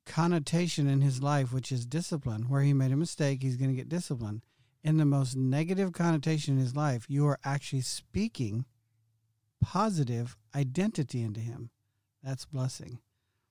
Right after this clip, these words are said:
That's serious level blessing, because he will walk away from that encounter saying, "I'm not gonna do that again because I'm better than that." And he'll believe inside that that's his identity because you've spoken it into him.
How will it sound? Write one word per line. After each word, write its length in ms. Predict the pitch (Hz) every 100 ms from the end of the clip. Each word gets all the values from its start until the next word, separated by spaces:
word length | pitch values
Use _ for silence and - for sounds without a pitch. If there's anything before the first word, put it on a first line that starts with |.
| _ _ _ 151
That's 240 | 151 135
serious 560 | - - 165 151 127 147
level 260 | 135 127
blessing, 480 | 120 131 135 113 92 120
because 320 | 131 160 139
he 160 | 156 170
will 220 | 147 131
walk 320 | 143 165 -
away 240 | 139 147
from 180 | 147 143
that 160 | 135 131
encounter 500 | 123 147 147 135 117
saying, 440 | - 120 117 120 _ _ _ _ -
"I'm 240 | 147 143 139
not 240 | 160 170
gonna 200 | 151 139
do 200 | 127 156
that 160 | 143 123
again 520 | 113 147 135 120 123 _ _
because 320 | 139 - 143 139
I'm 180 | 139 147
better 260 | 131 143 143
than 200 | 117 113
that." 260 | 104 101 - _ _ _ _ _ _ _ _ _ _ _ _ _ _ _ _ _ _ _ _
And 140 | 151 156
he'll 140 | 160
believe 400 | 135 143 160 156
inside 540 | 139 127 - 156 139 123
that 140 | 123
that's 260 | 139 139 143
his 140 | 131
identity 680 | 123 113 135 151 127 - - _ -
because 340 | 147 160 147 135
you've 160 | 127
spoken 460 | - - 156 147 123
it 100 | 117
into 280 | 147 147 120
him. 260 | - -